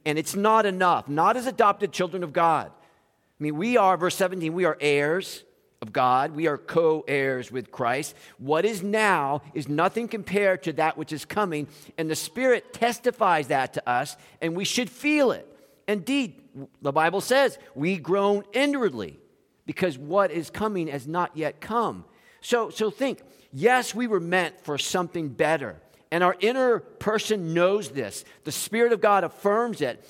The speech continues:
and the tension then between the now and the not yet, that is real. Okay? In fact, it better be if you're a Christian. Now stay with me.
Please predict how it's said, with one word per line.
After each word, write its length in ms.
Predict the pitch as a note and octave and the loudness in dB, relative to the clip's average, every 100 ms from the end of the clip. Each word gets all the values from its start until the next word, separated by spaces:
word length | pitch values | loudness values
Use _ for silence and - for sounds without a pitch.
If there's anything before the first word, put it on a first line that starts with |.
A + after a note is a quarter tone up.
| - _ | -20 _
and 160 | E3 E3 | -2 -2
the 60 | |
tension 540 | D#3+ - C#4+ - A3 D3 | -2 0 0 0 -6 -4
then 240 | C#3+ C#3 | -4 -4
between 340 | D3 C#3+ F3 E3 | -6 -6 -4 -4
the 80 | |
now 760 | D#3 E3 G3 A3+ A3+ D#3 E3+ D#3+ - - _ _ _ _ _ - | -2 2 4 6 4 4 2 -2 -12 -20 _ _ _ _ _ -6
and 140 | E3 D#3 | -2 0
the 40 | |
not 300 | F3 G3+ F3+ | 2 2 2
yet, 420 | F#3+ G#3+ F3 A#2+ | 2 2 2 0
that 240 | D#3+ G#3 G#3 | 2 2 2
is 280 | G3 C#3 | 0 -2
real. 560 | D#3 D#3+ F3+ E3+ A2 D2 - _ _ _ _ _ _ B4+ _ _ _ _ _ _ _ _ | -4 0 2 2 0 -6 -18 _ _ _ _ _ _ _ _ _ _ _ _ _ _ _
Okay? 380 | B2 D3 F3 - - | -4 -2 -2 -6 -10
In 120 | C#3+ | -10
fact, 440 | - F#3+ G3 F#3 - - _ - | 2 4 4 2 -8 -20 _ -8
it 200 | D#3+ B2 | -8 -2
better 320 | F#3 G#3 A3+ | 0 2 0
be 220 | E3 F3 | 0 0
if 120 | D#3 D#3 | 0 0
you're 140 | D#3 | -2
a 40 | |
Christian. 560 | C#3+ - D#3 - G#2+ D2+ - _ _ _ _ _ _ - | -2 -4 -4 -4 -10 -14 -18 _ _ _ _ _ _ -12
Now 60 | |
stay 280 | - - F#3 | -6 -2 0
with 240 | F3 E3+ | 2 0
me. 220 | C3 E2 | -2 -14